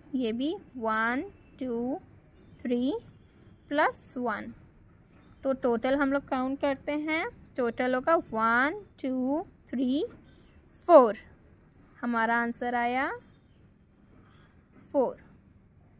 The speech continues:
तो इस तरह आप लोग को ये पूरा पेज अपनी कॉपी में अच्छे से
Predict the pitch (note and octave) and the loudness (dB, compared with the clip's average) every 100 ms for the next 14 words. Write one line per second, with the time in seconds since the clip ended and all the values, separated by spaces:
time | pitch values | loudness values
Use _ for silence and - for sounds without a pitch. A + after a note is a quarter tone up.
0 | - - C4 C#4 D#4+ - B3+ A#3 C#4 G#4+ | -20 -8 -2 0 -2 -2 2 2 2 -2
1 | - B3+ A#3 C4 A#3 - A#3+ C4+ F#4+ - | 0 0 0 -4 -8 -4 -2 0 -2 -6
2 | D4+ B3+ C4 B3 E4 - A#3 A3+ A#3 A3+ | -8 -8 -6 0 0 0 -2 -2 -4 -8
3 | A#3+ A#3 A#3 A3+ A#3+ A#3+ A#3+ A#3+ - B3 | -6 -4 -4 -6 -8 -8 -8 -10 -10 -10
4 | D#4+ | -8